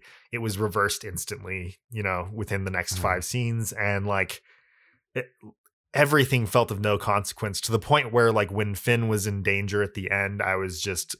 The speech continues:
Speaker 1: so fucking bored. He was falling
Speaker 2: Sure.
Speaker 1: off of a fucking starship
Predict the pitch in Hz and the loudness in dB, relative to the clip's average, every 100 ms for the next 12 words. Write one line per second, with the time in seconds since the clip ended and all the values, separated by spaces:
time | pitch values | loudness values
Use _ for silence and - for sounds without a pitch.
0 | _ - - - 139 117 104 107 - 101 | _ -6 -4 0 4 4 4 0 -2 -4
1 | 98 92 87 87 95 98 - - _ - | -4 -4 -2 -2 -4 -6 -16 -20 _ 2
2 | 202 170 - 170 160 139 127 120 110 98 | 4 4 6 8 8 6 6 4 2 2
3 | 147 - 110 - - 147 131 123 - 90 | 2 2 -2 -2 4 8 8 6 2 -2
4 | - | -4